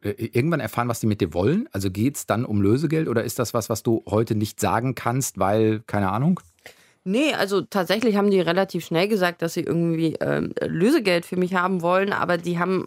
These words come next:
Speaker 2: eben auch, äh, es nicht richtig, äh, zustande bekommen, einfach eine Art von, von Kontakt aufzubauen. Und es war einfach, ähm, ja, es war einfach sehr zermürbend, weil, äh,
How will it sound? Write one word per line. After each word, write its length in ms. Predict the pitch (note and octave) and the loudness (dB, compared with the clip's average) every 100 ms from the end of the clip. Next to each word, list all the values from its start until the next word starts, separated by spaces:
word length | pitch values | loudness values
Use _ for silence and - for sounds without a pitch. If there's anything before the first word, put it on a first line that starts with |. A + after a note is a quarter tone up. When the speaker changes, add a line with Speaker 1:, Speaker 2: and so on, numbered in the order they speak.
| - | -8
Speaker 2:
eben 340 | - F3 F3+ F3 | -2 0 0 0
auch, 340 | - C3 F#3 - | 0 0 0 -4
äh, 300 | - F3 E3+ E3 - - - _ | 0 2 2 0 -12 -20 -20 _
es 380 | - E3+ - - C#2 - | -4 -2 -4 -8 -8 0
nicht 300 | F#3+ F#3+ - | 2 2 2
richtig, 380 | G#3 - G3 - | -2 0 -4 -2
äh, 220 | - D#3 | -2 -2
zustande 520 | - G3 - F3+ B3+ | -4 -4 0 2 2
bekommen, 480 | G#3+ G3 - F#3+ F#3+ | 2 0 0 -2 0
einfach 560 | - E3 F3+ F3 E3+ - _ _ - | -2 -4 -2 -4 -4 -10 _ _ -4
eine 300 | F#3 F3+ - | -2 0 -2
Art 180 | E3+ | -4
von, 320 | - F#3 F3 E3 | -2 -2 -2 -4
von 280 | - E3+ | -4 -4
Kontakt 560 | E3 F3 - F#3 - - | -4 -8 -8 -12 -10 -2
aufzubauen. 760 | F#3 D4+ - A#3 E3+ D#3 D#3 D#3+ | 0 0 -4 -4 0 0 0 -2
Und 200 | F3 E3+ | -2 -4
es 160 | E3+ | -2
war 120 | E3+ | -4
einfach, 360 | D#3 F3 F#3 F3 _ _ _ _ | -2 -2 -4 -6 _ _ _ _
ähm, 480 | - E3+ F3 E3+ E3+ - _ _ | 0 2 4 4 2 -4 _ _
ja, 220 | F#3 A3+ E3 | 0 2 0
es 140 | - | -2
war 80 | E3 | -2
einfach 240 | E3+ F3+ | 0 -2
sehr 200 | F3 E3+ | 0 -2
zermürbend, 800 | - E3 E3 G3 C4+ D#3+ C#3 - - | 0 2 6 6 4 2 0 -4 -14
weil, 540 | - D3+ D3+ D#3 D#3 - _ _ _ - | -8 -2 0 0 0 -4 _ _ _ -4
äh, 560 | D#3+ D#3 D#3 D3+ D3+ | 0 2 2 2 0